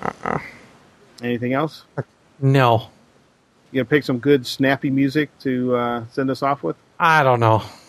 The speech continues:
Speaker 1: I gotta,
Speaker 2: <laughs>
Speaker 1: I gotta come up with something.
Speaker 2: Uh,
Speaker 1: I, I, I found the shortest relevant piece of music for the last show because we went so long, and I'll look at this one.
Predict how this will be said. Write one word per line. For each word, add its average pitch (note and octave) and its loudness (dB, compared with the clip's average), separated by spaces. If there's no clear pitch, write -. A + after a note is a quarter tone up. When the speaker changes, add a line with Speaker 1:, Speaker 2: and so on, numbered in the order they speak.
Speaker 1:
I D4+ 2
gotta, B2 0
Speaker 2:
<laughs> E3+ -2
Speaker 1:
I C#3 2
gotta B2 -2
come B2 0
up A2+ -8
with A#2+ 0
something. A#2 0
Speaker 2:
Uh, D3+ 2
Speaker 1:
I, F3 0
I, F#3+ 0
I G3 2
found F#3+ 0
the C#3+ 4
shortest C4+ 0
relevant G3 0
piece F#3+ 0
of E3 2
music D#3+ 2
for D#3+ 2
the C#3 6
last C#3 4
show B2 2
because B2 0
we C3 4
went B2+ 2
so B2 2
long, A#2+ 2
and B2 -2
I'll C3 4
look C3+ 2
at C3+ 2
this B2 2
one. A#2 0